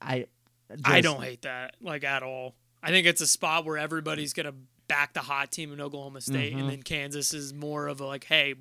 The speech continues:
Speaker 2: we're still fucking Kansas."
Speaker 1: Yeah, yeah. Um, I do have possibly another one for,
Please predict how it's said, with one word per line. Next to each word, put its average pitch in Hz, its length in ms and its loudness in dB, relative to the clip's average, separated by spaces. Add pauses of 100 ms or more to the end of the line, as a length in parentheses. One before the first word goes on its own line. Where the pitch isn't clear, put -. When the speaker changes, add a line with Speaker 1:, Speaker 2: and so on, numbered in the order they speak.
Speaker 2:
we're 147 140 -4
still 143 220 -4
fucking 135 340 -10
Kansas." - 500 -16 (320)
Speaker 1:
Yeah, 156 340 8 (180)
yeah. 127 360 2
Um, 127 520 6 (880)
I 143 100 2
do 151 260 8
have 151 400 2
possibly 196 760 -8
another 180 360 -8
one 190 320 -6
for, 170 440 -6